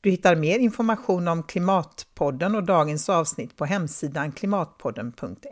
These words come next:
se. Klimatpodden finns på alla ställen där poddar finns och du kan följa podden på Twitter och Facebook.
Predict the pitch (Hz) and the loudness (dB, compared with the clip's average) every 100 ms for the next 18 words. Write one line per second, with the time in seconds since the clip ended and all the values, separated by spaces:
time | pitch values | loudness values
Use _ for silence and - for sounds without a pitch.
0 | 160 - - - _ _ _ _ _ _ | -8 -6 -6 -10 _ _ _ _ _ _
1 | _ _ _ _ _ - 226 247 240 214 | _ _ _ _ _ 0 4 4 4 0
2 | 214 214 180 160 - 185 151 - - 165 | 0 0 -2 -2 0 0 0 -2 0 0
3 | 139 135 - 160 143 143 - 226 320 - | 0 -4 -2 -2 0 0 -2 -4 -4 -4
4 | 185 - 185 - 214 139 143 - 131 139 | -4 -2 -4 -2 -2 0 -2 -2 -2 -4
5 | 143 - - 127 - 110 - - - - | -8 -10 -8 -10 -8 -10 -10 -12 -10 -6
6 | 160 - - - _ - | -6 -6 -10 -12 _ -20